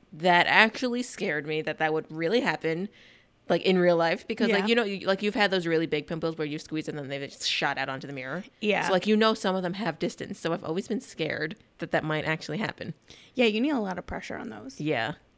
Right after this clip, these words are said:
Speaker 1: Those are not the ones that we like to vibe with.
Speaker 2: <laughs> No, I definitely do
Speaker 1: But
Speaker 2: not.
Speaker 1: also, those are the ones that I feel like if you just don't touch for two days, they'll go away.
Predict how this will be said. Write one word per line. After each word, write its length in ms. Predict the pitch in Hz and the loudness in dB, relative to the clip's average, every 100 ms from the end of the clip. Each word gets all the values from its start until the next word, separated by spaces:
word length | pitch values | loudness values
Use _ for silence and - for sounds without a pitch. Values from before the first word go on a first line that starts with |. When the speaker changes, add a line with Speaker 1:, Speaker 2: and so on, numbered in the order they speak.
| _ _ - | _ _ 2
Speaker 1:
Those 180 | 175 165 | 2 4
are 220 | 135 - 165 | -2 -6 -8
not 160 | 143 | -6
the 80 | 135 | -6
ones 140 | 127 | -8
that 80 | 123 | -8
we 80 | 117 | -8
like 160 | 117 - | -10 -10
to 100 | 139 | -8
vibe 240 | 113 110 | -6 -6
with. 160 | - 156 _ - | -10 -12 _ -2
Speaker 2:
<laughs> 320 | 277 269 294 269 | 2 4 4 6
No, 200 | 233 180 | 4 4
I 80 | |
definitely 380 | 185 175 175 175 | -2 -4 -6 0
do 20 | |
Speaker 1:
But 80 | 190 | 6
Speaker 2:
not. 80 | 190 | 6
Speaker 1:
also, 200 | 220 269 | 6 6
those 180 | 202 226 | 4 4
are 60 | 262 | 2
the 40 | |
ones 180 | 247 233 | 0 0
that 100 | 180 | 0
I 40 | |
feel 160 | 180 180 | 0 0
like 120 | 180 | 0
if 120 | 170 | -4
you 60 | 147 | -6
just 160 | 160 - | -6 -4
don't 180 | - | -6
touch 200 | - - | -4 -10
for 100 | - | -10
two 140 | - 180 | -6 -2
days, 160 | 180 | -2
they'll 100 | 170 | -2
go 120 | 147 - | -4 -6
away. 320 | - - | -6 -10